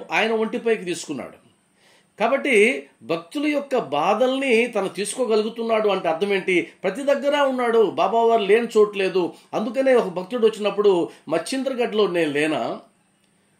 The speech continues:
నువ్వు ఎక్కడికి వెళ్తే అక్కడ ఉంటాను కదరా, నువ్వు ఎందుకు బాధపడుతున్నావు?" అంటాడు. అప్పుడు ఆ భక్తుడు అంటాడు, "బాబా, నువ్వు మచ్చింద్రగఢ్లో ఉండొచ్చు, బొంబాయిలో ఉండొచ్చు, కలకత్తాలో ఉండొచ్చు, కానీ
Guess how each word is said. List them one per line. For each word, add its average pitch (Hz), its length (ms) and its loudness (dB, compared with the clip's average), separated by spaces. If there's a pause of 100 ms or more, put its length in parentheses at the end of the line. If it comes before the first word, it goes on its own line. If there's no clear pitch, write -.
(320)
నువ్వు 175 160 0
ఎక్కడికి 220 320 0
వెళ్తే 262 180 0
అక్కడ 220 180 -2
ఉంటాను 196 300 0
కదరా, 139 260 -2
నువ్వు 185 220 -2
ఎందుకు 175 220 -6
బాధపడుతున్నావు?" 190 720 -4
అంటాడు. 165 320 -4 (280)
అప్పుడు 208 240 -2
ఆ 202 100 4
భక్తుడు 233 380 -4
అంటాడు, 202 500 2
"బాబా, 190 520 0 (220)
నువ్వు 196 100 0
మచ్చింద్రగఢ్లో 247 840 0
ఉండొచ్చు, 214 540 2
బొంబాయిలో 220 540 2
ఉండొచ్చు, 190 420 -4
కలకత్తాలో 208 600 -2
ఉండొచ్చు, 175 520 -4
కానీ 226 340 2